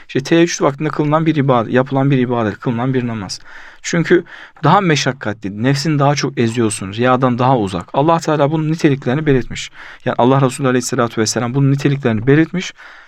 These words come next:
ve bu niteliklere göre ibadet eden bir kimsenin daha fazla sevap kazanacağını Allah Resulü beyan etmiş. Bir kimsenin daha fazla sevap veriyor diye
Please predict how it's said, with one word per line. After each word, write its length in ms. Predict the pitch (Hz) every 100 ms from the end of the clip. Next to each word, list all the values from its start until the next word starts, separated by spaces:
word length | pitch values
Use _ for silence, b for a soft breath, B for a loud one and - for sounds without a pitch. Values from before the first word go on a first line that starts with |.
| -
ve 120 | 143
bu 80 | 190
niteliklere 520 | 196 196 185 170 165
göre 180 | 156 143
ibadet 420 | 147 156 156 147
eden 240 | 135 127
bir 100 | 151
kimsenin 500 | 170 143 - 120 170 - B B -
daha 180 | 165 165
fazla 260 | 160 147
sevap 380 | 139 143 147 143
kazanacağını 720 | - 131 127 113 113 110 135 B B B -
Allah 280 | 147 156
Resulü 340 | 147 - 147 160
beyan 220 | 147 147
etmiş. 320 | 120 95 -
Bir 120 | 160
kimsenin 500 | 202 226 214 226 156
daha 180 | 131 139
fazla 360 | 147 175 175 143
sevap 440 | - 139 151 139
veriyor 380 | 123 139 151 110
diye 240 | 143 131